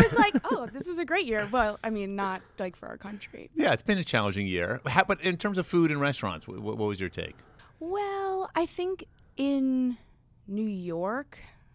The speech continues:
Speaker 1: speaking, like, specifically about the New York restaurant scene, I don't think it was the most exciting year, but I think in terms of the scope of the country that Andrew and I get to experience,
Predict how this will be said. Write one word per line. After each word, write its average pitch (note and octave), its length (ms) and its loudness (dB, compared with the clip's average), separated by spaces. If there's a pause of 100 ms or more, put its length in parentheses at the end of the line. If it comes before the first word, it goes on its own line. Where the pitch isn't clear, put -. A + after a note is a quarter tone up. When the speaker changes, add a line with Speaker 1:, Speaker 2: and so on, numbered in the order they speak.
(160)
Speaker 1:
speaking, G#3 400 -6
like, F3+ 140 -6
specifically F#3 540 -8
about E3+ 220 -8
the E3 100 -14
New D#3+ 120 -10
York E3 320 -8
restaurant G#3 480 -8
scene, A#3 400 -2 (800)
I F#3 160 -6 (260)
don't A#3 320 -2 (220)
think F4 300 -2
it E4 100 -4
was E4 240 -6
the D#4+ 160 -6
most D4+ 380 -4
exciting D4 760 -10 (320)
year, D4 540 -2 (340)
but C#4 140 2
I C4 100 2
think D4 320 -2
in A#3 220 -2
terms A3 600 -2
of F3+ 520 0 (580)
the G3 100 0
scope G3+ 400 -2
of F#3+ 140 -6
the F#3 80 -10
country A#3 480 -4
that G3+ 220 -8 (220)
Andrew G#3 260 -2
and A#3 60 -2
I A#3+ 80 -2
get A#3 160 -8
to A#3 100 -6
experience, A#3+ 1000 -6